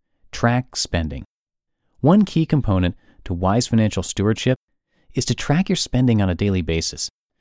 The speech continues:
This is true for life, but is absolutely essential to avoid overspending during the holiday season. If you have set your budget thoughtfully, tip number one, it is important to pursue due diligence in staying inside it. Because of the extra shopping during the season,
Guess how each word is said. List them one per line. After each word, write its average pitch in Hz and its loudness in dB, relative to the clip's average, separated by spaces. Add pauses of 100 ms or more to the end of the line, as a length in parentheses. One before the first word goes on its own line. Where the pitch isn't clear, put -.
(200)
This 185 0
is 254 0
true 190 4
for 113 2
life, 107 2
but - 0
is 110 0
absolutely 123 0
essential 139 -2
to 107 0
avoid 113 2
overspending 104 0
during 92 -2
the 107 0
holiday 127 0
season. - -10 (600)
If 127 -4
you 143 6
have - 0
set 208 0
your 202 2
budget 135 2
thoughtfully, 95 0 (100)
tip - -2
number 76 -2
one, 87 0 (500)
it 131 4
is 123 2
important 156 2
to 151 -2
pursue 120 0
due 113 0
diligence 98 0
in 101 -6
staying 117 -2
inside 98 -2
it. 64 -12 (580)
Because 185 2
of 220 2
the 180 4
extra 139 -2
shopping 117 2
during 82 -4
the 76 -6
season, 76 -6